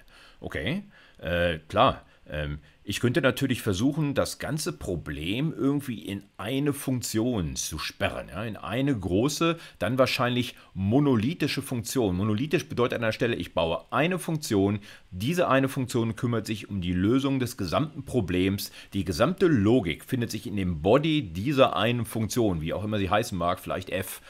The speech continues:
Ja, F ist mein Programm. Okay, äh, ihr seht schon,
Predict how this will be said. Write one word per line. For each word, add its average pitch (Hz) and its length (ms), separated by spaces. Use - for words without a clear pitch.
Ja, - 160
F 170 340
ist 147 340
mein 107 240
Programm. 82 400
Okay, - 300
äh, 95 260
ihr 113 100
seht 143 180
schon, 117 320